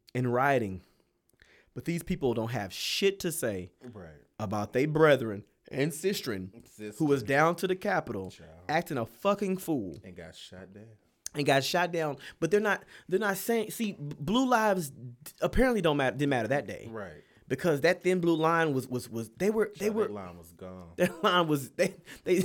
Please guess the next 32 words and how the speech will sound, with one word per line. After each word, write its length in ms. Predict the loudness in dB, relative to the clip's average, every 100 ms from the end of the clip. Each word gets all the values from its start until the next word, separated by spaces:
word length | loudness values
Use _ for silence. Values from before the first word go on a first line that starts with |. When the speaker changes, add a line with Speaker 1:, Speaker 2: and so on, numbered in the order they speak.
| 2
Speaker 1:
they 200 | 2 2
smudged 500 | -2 2 4 4 4
that 160 | 2
line. 380 | 2 -2 -2 -4
Child, 160 | -2 0
they 80 | 0
was 120 | -2
breaking 380 | 0 2 2 -2
through 180 | -2
that 140 | 0 0
line. 380 | -2 -4 -8 -14 -20 -6
And, 220 | -2 -2 -2
and 140 | -4
every, 200 | -2 -4
so 100 | -4
every 220 | -2 -2 -4
time, 340 | -4 -6 -8 -6
I'll 100 | -4
tell 140 | -2
you 100 | -4
this, 100 | -4 -4
every 160 | -6
time 160 | -4 -6
I 80 | -6
see 240 | -6 -8
a 60 | -8
car 420 | -8 -8 -8 -14 _ _ -20 _ -4
with 280 | -4 -2
that, 220 | -2 -2 -2
with 180 | -6
that, 260 | -4 -6 -4
um, 400 | -4 -4 -6 -12